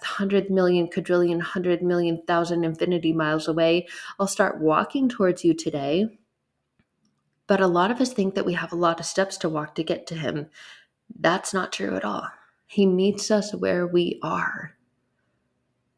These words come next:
It doesn't matter if you feel like you're a million miles away from him or you haven't talked to him in who knows how long. You start talking to him today, you say, "Hey, God, I heard this thing,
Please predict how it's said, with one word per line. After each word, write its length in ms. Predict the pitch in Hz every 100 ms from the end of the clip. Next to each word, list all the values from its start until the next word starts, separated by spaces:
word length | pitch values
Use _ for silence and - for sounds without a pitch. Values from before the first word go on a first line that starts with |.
| _ _ _ _ _ _ _ _ -
It 100 | 170
doesn't 260 | 202 214 208
matter 220 | 208 196
if 80 | 190
you 80 |
feel 160 | 180 175
like 160 | 165 165
you're 100 | 160
a 40 |
million 420 | 160 175 175 175
miles 260 | 170 165 165
away 240 | 160 156
from 180 | 156 160
him 220 | 156 151
or 60 | 156
you 100 | 151
haven't 340 | 156 180 175
talked 280 | 160 156 -
to 80 | 165
him 280 | 160 156 156
in 280 | 143 143 - - - -
who 140 | 190 180
knows 280 | 165 165
how 120 | 160 147
long. 520 | - 78 - 165 160 _ _ -
You 80 | 175
start 240 | 190 185
talking 320 | 185 175 180
to 60 | 165
him 140 | 165
today, 400 | 156 156 156 170
you 180 | 180 170
say, 140 | -
"Hey, 220 | 156 160 160
God, 440 | 151 135 151 160 - - - -
I 40 |
heard 200 | 170 170
this 160 | 170 -
thing, 480 | 160 143 143 160